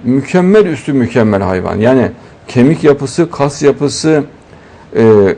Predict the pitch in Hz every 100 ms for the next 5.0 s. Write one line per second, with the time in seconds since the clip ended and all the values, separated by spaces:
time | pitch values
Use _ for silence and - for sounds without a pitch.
0 | - 151 202 202 143 131 147 131 127 123
1 | 143 135 120 101 120 - 113 120 139 139
2 | 143 139 135 143 143 - - - - -
3 | - - 175 220 - 202 - 240 - 208
4 | 156 139 165 165 185 143 107 104 92